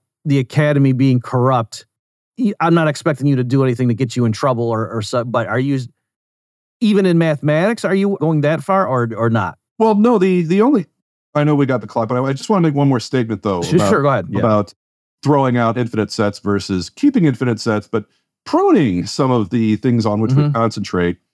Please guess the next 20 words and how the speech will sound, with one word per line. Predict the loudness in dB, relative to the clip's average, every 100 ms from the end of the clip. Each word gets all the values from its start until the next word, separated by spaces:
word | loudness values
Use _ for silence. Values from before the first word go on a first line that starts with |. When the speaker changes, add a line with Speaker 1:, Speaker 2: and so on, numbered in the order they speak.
| _ _ _
Speaker 2:
which | -4 -2 -2
is | -2 0
that | 0 0 0 -6 -20 _ _ _ _ _ -4
the | -4
thing | 0 2 4 2 -2
that | -2 -2 -2
people | -2 2 2
need | 2 0
to | -2
realize | 2 2 2 -2 -8 -8 -4
is | -4 -2
that | -2 -2 -6 _ _ -8
the | -8
field | -2 2 2
of | 0
possibility | -2 0 0 -2 -2 0 2 2 2
of | 0 -4
computation | -4 -2 -2 -2 -2 0
is | -4 -2
infinite. | -4 -4 -14